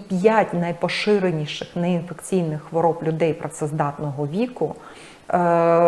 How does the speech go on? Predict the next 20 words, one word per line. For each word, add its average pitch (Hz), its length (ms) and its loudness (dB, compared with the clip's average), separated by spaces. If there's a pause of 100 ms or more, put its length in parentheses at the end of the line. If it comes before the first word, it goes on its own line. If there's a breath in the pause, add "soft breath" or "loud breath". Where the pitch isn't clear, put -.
(1200)
на 185 400 0 (180)
смерті 220 440 -4
припадає 175 720 0
вісімдесят 165 760 -6 (400)
п'ять 156 420 -2
відсотків. - 600 -4
Сімдесят 175 600 2 (140)
один 165 420 2 (280)
загальносвітових 160 1200 0 (200 loud breath)
даних 233 420 2 (340 loud breath)
і 220 100 4
вісімдесят 170 720 0 (120)
п'ять 208 420 2 (360 loud breath)
з - 180 -18
усіх 214 360 0
смертей 202 480 0
в 190 60 0
Україні 190 640 0 (480 loud breath)
припадає 180 640 2
на 170 220 -2